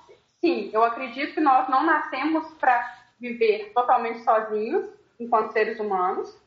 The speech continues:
mas, ao mesmo tempo, nem todos nascemos pra,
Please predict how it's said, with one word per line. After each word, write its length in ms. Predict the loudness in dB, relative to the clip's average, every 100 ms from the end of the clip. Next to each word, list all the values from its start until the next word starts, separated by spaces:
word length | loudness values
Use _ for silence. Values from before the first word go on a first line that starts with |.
| _ _
mas, 160 | 0 2
ao 80 | 2
mesmo 360 | 0 0 -2
tempo, 360 | 0 0 0 2
nem 220 | 2 4
todos 380 | 2 2 -2 0
nascemos 520 | 2 0 -4 -4 -4
pra, 640 | 0 2 4 4 2 -2